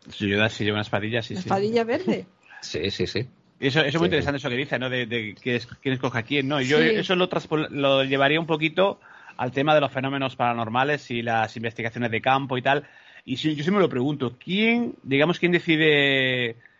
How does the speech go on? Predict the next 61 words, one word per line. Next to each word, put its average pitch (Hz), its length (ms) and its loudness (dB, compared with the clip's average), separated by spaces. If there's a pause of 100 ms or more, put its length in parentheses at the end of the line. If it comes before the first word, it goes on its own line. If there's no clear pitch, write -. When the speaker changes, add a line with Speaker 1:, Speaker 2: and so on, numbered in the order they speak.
(280)
Speaker 1:
quién 202 260 0
busca 190 260 0
a 147 80 0
quién, 196 260 -4
quién 175 160 -2
encuentra 147 320 -4
a 123 60 -4
quién? 98 320 -10
Porque 113 180 -10
a 120 60 0
veces 131 240 -2
se 151 100 -4
puede 139 200 0
ser 139 180 -2
incluso 139 240 -4
el 139 80 -2
fenómeno 143 340 0
el 147 60 -2
que 139 100 2
te 123 80 -4
elige 123 240 -2
a 107 80 -4
ti 160 160 -4
en 107 80 -4
el 110 80 -4
momento 113 240 -2
de 110 80 2
dado, 107 220 2
¿no? 170 100 -4
Speaker 2:
Pero 190 360 6
yo 185 160 0
creo 269 140 2
que 311 60 0
en 294 120 4
todo, 285 260 4
porque 226 200 0
mira, 220 240 4
si - 200 -6
tú 233 120 -2
te 294 120 0
conectas 262 520 2
y 208 60 0
quieres, 240 800 4 (460)
quieres 233 640 4
a, 202 240 -2 (560)
a, - 100 -4
pues, 190 380 4
contactar 208 480 2
con 214 180 0
un 214 80 2
ser 233 160 -2
fallecido, 254 640 2
si - 160 0
el 185 80 4
ser 233 220 0
fallecido 247 520 2
no 240 200 4
quiere 269 420 4
o 220 100 2
no 226 200 2
puede, 302 440 4